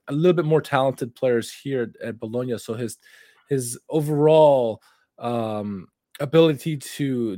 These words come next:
draw plays and, and, and, and set up his team tactically should be much improved than it was against Spezia.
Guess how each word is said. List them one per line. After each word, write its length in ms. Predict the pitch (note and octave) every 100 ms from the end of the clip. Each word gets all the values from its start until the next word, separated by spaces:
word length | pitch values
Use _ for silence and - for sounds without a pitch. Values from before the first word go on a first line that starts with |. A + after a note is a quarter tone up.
| F#2+ -
draw 240 | C#3+ C#3
plays 540 | - C#3+ C#3 C#3 B2+
and, 120 | B2+ G#2+
and, 180 | A2+
and, 220 | G2+ G#2 -
and 320 | A2+ G#2+ F#2+ - _ _ _ _ _
set 160 | - C#3+
up 80 | C3+
his 100 | A#2+
team 220 | C#3 A#2+
tactically 640 | - C#3+ C#3+ C3 - B2
should 320 | A#2 - C#3
be 140 | C3+ B2
much 320 | C3 D3 -
improved 380 | A2+ - D3 C3
than 120 | B2
it 100 | A2+
was 120 | A2
against 180 | A2 G#2
Spezia. 380 | A#2+ A2 F2+